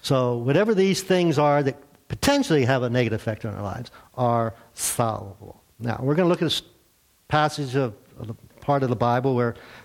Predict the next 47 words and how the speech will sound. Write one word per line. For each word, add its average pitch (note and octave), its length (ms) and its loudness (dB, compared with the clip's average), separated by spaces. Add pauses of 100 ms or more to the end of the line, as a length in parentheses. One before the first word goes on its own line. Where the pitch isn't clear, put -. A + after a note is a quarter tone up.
guy C3 180 0
by C#3 120 2
the C3+ 60 2
name C#3 180 2
of B2 140 -6
Paul C#3 380 2
wrote. A#2 360 0 (640)
And B2+ 160 0
Paul A3 200 4
had F#3+ 120 2
a E3+ 60 0
really F#3+ 180 2
bad F3 460 2
attitude, D#3+ 400 2
especially E3 420 0
toward D3 560 0
Jesus F#3+ 360 2
followers, C3 500 0 (160)
early F3 300 2
in C#3 180 -2 (420)
his A#2+ 180 0
life. D#3 560 -2
He B2 100 -6
got A#2 180 0
them A#2+ 120 0
arrested F3+ 600 2
and A2+ 160 -2
killed. B2+ 520 0 (520)
He B2 100 -6
thought B2+ 340 0
they C#3 120 4
were C3 260 2 (520)
corrupting, D3 760 2
uh, A#2+ 220 2
Judaism. A#2 560 2
Then E3 140 2
he G#3 80 4
had G3 180 2
this E3+ 200 0
dramatic C#3 560 0
encounter G3 400 2
with G3+ 140 2
God, C#3 400 2
became C#3+ 320 0
a E3 40 2
Jesus A#2+ 360 -2
follower. A#2+ 400 -2